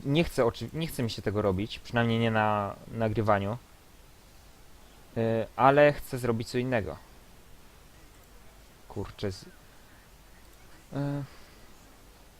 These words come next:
możecie w-, przyjść na front, proszę.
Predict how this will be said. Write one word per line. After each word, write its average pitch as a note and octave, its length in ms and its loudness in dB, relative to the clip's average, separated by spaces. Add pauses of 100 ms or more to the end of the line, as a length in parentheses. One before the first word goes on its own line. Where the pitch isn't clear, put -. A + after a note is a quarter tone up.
(300)
możecie D3+ 400 2
w-, D3 120 -6
przyjść - 340 -10
na D3+ 80 -4
front, D3+ 460 -6 (120)
proszę. A#2+ 380 -8